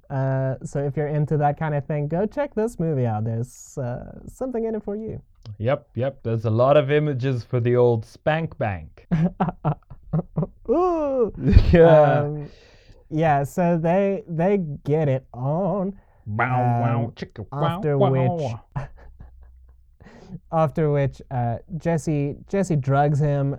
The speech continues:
Speaker 1: and reveals herself to be the mayor.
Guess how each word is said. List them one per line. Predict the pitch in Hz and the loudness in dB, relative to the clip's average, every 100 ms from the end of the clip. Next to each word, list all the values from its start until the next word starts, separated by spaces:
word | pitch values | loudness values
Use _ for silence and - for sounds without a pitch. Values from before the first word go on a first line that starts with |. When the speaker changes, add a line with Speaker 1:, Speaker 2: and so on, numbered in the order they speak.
| - | -8
Speaker 1:
and | 123 120 120 117 113 113 - | -6 -2 -2 -2 -4 -6 -6
reveals | 139 127 127 135 139 131 | -2 0 2 2 2 2
herself | 127 120 127 117 113 - | 0 0 -2 -4 -4 -6
to | 123 | -4
be | 123 120 | -2 -2
the | 117 | -2
mayor. | 113 107 92 78 69 120 | -2 -4 -6 -10 -10 -10